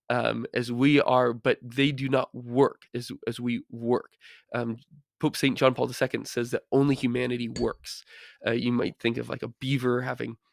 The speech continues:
building its dam or a bird building its nest. Um, but what work truly is, is a rational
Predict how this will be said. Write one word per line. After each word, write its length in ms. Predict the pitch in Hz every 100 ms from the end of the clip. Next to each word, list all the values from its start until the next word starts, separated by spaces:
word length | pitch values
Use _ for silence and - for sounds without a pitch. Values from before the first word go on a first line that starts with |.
| _ _ _ _ _ _ - -
building 280 | 139 127 120
its 160 | 117
dam 440 | 123 127 127 123 117
or 160 | 117
a 40 | 117
bird 420 | 123 120 120 117
building 280 | 117 120 117
its 200 | - 123
nest. 400 | 123 127 - - - - - -
Um, 220 | 127 120 - 123 -
but 220 | 151 - _
what 280 | 123 131 -
work 320 | 131 160 -
truly 560 | - - 165 220 147 123
is, 160 | 120 -
is 180 | 123
a 40 | 123
rational 680 | 123 127 139 135 135 127